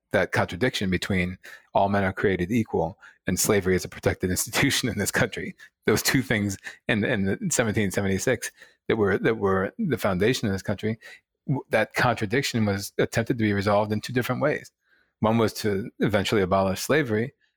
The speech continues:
The other one was to say, "No, we got that wrong. All people are not created equal." That was the Confederacy's position. If we take away the "all men are created equal," that also resolves the conflict. And that's what the Confederacy was based on. If you look at, like, the cornerstone speech by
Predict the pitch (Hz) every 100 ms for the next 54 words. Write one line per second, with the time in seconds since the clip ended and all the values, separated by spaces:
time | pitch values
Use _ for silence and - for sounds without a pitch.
0 | - 117 165 143 127 127 117 131 - 139
1 | 131 185 117 98 - 135 139 135 135 170
2 | 170 98 98 _ - 127 156 147 139 165
3 | 196 - 98 90 - - - _ _ _
4 | _ - 143 110 110 120 165 170 101 90
5 | 60 - _ - 113 98 - - _ _
6 | - - - - 135 127 131 110 107 104
7 | - _ - 107 113 101 - 107 95 185
8 | - 135 147 - 143 240 247 165 113 98
9 | 90 90 - 104 95 - - _ - -
10 | 90 95 123 - 131 117 113 - - 127
11 | 110 165 185 - 143 139 156 - - 98
12 | 95 104 110 - 101 - - 117 107 -
13 | 95 90 - 90 - - 101 101